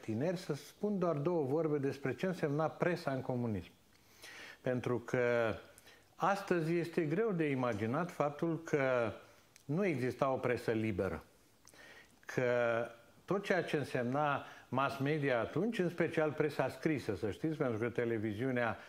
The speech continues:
a fost inițial, în anii șaptezeci, mai deschisă, dar după anii optzeci era o caricatură, erau doar două ore de emisie pe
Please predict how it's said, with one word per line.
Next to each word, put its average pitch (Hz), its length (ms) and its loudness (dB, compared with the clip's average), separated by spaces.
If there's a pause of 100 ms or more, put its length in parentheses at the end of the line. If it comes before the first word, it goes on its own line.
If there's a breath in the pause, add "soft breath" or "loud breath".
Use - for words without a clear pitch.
(140 loud breath)
a 143 100 0
fost 170 260 -2
inițial, 127 440 0
în 117 120 0
anii 117 240 0
șaptezeci, 110 720 -2
mai 107 340 0 (320 loud breath)
deschisă, 151 540 -2
dar 127 240 2
după 147 280 -2
anii 143 280 2
optzeci 131 600 -2
era 131 260 0
o 120 120 2
caricatură, 143 680 0
erau 117 560 2
doar 123 200 2
două 123 380 0
ore 117 160 2
de 113 160 0
emisie 117 440 0
pe 98 320 -2